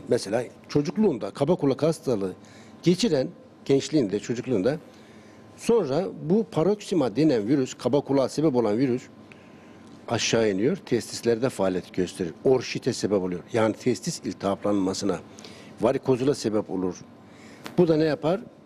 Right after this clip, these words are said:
Epididimite sebep olur. Testis üstü bezi iltihaplanmasına. Bu da spermin kalitesini düşürür. Hareketsiz ölü spermler oluşur.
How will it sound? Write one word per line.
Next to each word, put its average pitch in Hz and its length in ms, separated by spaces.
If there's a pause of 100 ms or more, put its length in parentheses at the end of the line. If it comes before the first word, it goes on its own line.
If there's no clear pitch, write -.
(540)
Epididimite 139 600
sebep 117 340
olur. 95 180 (160)
Testis 131 360
üstü - 240
bezi 110 180
iltihaplanmasına. 104 880
Bu 175 80
da 226 160 (400)
spermin 196 520
kalitesini 160 600
düşürür. 101 320 (560)
Hareketsiz 165 640
ölü 151 160
spermler 123 520
oluşur. 101 360